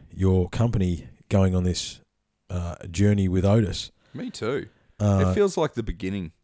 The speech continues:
Speaker 2: of something.
Speaker 1: Yeah.
Speaker 2: You know what I mean? I, f-, I feel like this should be a new section.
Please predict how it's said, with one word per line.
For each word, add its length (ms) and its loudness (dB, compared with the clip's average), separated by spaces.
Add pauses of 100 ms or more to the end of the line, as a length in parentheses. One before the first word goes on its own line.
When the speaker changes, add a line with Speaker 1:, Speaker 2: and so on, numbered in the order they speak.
(200)
Speaker 2:
of 160 -12
something. 420 -10 (160)
Speaker 1:
Yeah. 280 4
Speaker 2:
You 80 -8
know 120 -6
what 160 -8
I 60 -6
mean? 100 -8
I, 60 -10
f-, 180 -14
I 80 -8
feel 240 -8
like 180 -8
this 140 -10
should 160 -16
be 100 -6
a 40 -4
new 160 -6
section. 520 -12